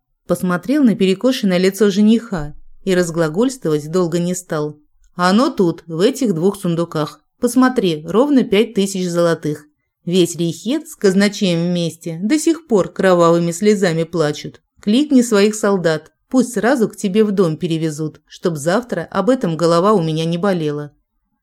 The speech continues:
Как твоё поместье войну пережило? Леон отвлёкся от мрачных мыслей о завтрашнем браке и ответил королю. Управляющий всегда писал, что всё не так плохо. Он и семена ранней весной закупить успел на большую сумму,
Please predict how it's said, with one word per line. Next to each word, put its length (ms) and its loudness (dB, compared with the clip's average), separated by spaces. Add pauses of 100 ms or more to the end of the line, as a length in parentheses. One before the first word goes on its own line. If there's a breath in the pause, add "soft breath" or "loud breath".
Как 200 -2
твоё 260 4
поместье 560 2
войну 360 4
пережило? 640 -4 (800)
Леон 360 2
отвлёкся 500 2
от 100 -2
мрачных 480 -4
мыслей 420 -2
о 180 -2
завтрашнем 640 0
браке 400 -2
и 200 -4
ответил 500 -2
королю. 540 -6 (640)
Управляющий 840 2
всегда 360 0
писал, 440 0
что 180 -6
всё 220 0
не 160 4
так 260 0
плохо. 520 -4 (300)
Он 200 4
и 60 4
семена 520 0
ранней 380 4
весной 400 0
закупить 520 -2
успел 580 -4
на 120 -2
большую 480 0
сумму, 580 -6